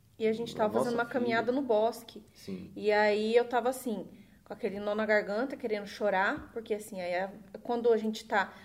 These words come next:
Speaker 1: a gente não se sente bem com a gente mesmo, aí a sua vontade é só chorar, não é? E aí ele falou assim, "Tem uma chavinha aí na sua cabeça, só precisa virar essa chavinha." E aí que eu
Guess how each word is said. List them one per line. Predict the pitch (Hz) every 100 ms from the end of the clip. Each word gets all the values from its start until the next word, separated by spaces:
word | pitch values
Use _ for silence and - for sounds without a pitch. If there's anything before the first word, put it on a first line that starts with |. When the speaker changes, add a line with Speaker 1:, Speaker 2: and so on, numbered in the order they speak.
| -
Speaker 1:
a | 240
gente | 233
não | 269 311
se | -
sente | 269 220 -
bem | 190 233 320 214 - - - -
com | 202
a | 196
gente | 214 226 226 220
mesmo, | 220 294 302 233 190 -
aí | 214 240
a | 240
sua | - 254
vontade | 262 226 226
é |
só | 220 208
chorar, | - 269 339 220
não | 226
é? | 254 - - - _ _
E | - 214 214 214 214 214 208
aí | 214 214 220
ele | 220
falou | 240 220
assim, | - 254 240 220 -
"Tem | 269
uma | 294
chavinha | 320 349 285 277 269
aí | 269
na | 311
sua | 311
cabeça, | 302 185 175 -
só | - 220
precisa | 220 247 285
virar | 349 269
essa | 208 214
chavinha." | - 202 208 214 - - - - _ _ - - - - -
E | 214
aí | 202 208 214 220
que | - 269
eu | 254